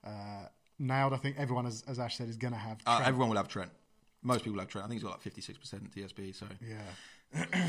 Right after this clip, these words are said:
Speaker 1: <clears throat> We'll, we'll see how that goes.
Speaker 2: Yeah. Uh,
Speaker 1: Um,
Speaker 2: moving on.
Speaker 1: Oh, Man City, yeah.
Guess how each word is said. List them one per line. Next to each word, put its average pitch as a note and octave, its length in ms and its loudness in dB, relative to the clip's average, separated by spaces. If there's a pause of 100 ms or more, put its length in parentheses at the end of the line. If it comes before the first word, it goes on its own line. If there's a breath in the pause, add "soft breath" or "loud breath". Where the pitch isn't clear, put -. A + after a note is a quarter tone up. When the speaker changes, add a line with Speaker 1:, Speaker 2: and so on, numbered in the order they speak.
(100)
Speaker 1:
<clears throat> - 160 -12
We'll, D3 280 8
we'll D3+ 180 8
see D3+ 220 6
how C3+ 120 6
that C3 160 4
goes. C3 160 6
Speaker 2:
Yeah. A2+ 160 6 (840 loud breath)
Uh, B2+ 420 6
Speaker 1:
Um, B2 140 -4
Speaker 2:
moving C3 260 4
on. C#3+ 140 4 (440)
Speaker 1:
Oh, B2 100 -2
Man G#2 220 -8
City, - 320 -10
yeah. F#2+ 120 -12